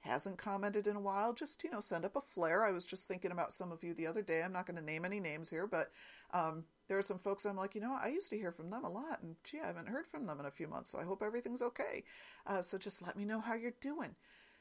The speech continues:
Meanwhile, um, it is now September seventh.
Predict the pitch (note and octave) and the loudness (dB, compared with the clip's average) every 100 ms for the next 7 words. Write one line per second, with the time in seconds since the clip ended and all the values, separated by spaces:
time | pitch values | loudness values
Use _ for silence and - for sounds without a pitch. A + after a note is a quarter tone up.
0 | - _ G3+ C4 E4 G3+ A#2 C#3+ - - | -20 _ 0 2 6 8 8 6 -2 2
1 | F3 D#3 - F3+ F3+ G#3+ - G3 G3 G#3 | 4 4 4 8 10 10 8 4 6 6
2 | - G3 - G#3 G#3 C#4+ - - E3+ F3+ | 4 4 0 -2 0 2 4 6 6 4
3 | D#4 - | 0 -6